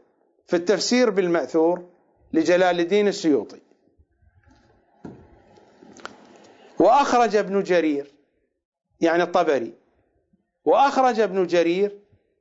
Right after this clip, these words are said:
عن ابن عباس في قوله: "ذلك الكتاب"، قال: "هذا الكتاب"، ذلك بمعنى هذا،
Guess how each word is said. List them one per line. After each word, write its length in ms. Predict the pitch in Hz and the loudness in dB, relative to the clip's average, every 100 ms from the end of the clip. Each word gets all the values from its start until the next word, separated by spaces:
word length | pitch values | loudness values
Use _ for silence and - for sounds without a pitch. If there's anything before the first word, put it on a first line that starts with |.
| - | -6
عن 180 | 175 226 | -2 0
ابن 200 | 226 214 | 0 0
عباس 680 | 180 175 180 147 120 - - | 0 -2 -2 -2 -6 -20 -6
في 140 | 185 | -4
قوله: 580 | 180 233 220 175 147 139 156 | 0 0 0 -2 -2 -2 0
"ذلك 380 | 220 226 202 | 0 -2 -2
الكتاب"، 580 | 175 151 165 214 226 247 | -4 -4 -4 -2 0 -2
قال: 360 | 240 190 185 180 | -4 -2 -2 -2
"هذا 720 | 165 214 285 277 247 247 202 | -2 0 0 0 -2 -2 -4
الكتاب"، 460 | 127 127 - 87 - _ _ _ _ 127 | -8 -12 -18 -20 -20 _ _ _ _ -2
ذلك 440 | 170 220 208 196 | 0 0 -2 -2
بمعنى 420 | 156 151 165 165 | -2 0 -2 -2
هذا، 400 | 190 139 101 - | -4 -4 -10 -14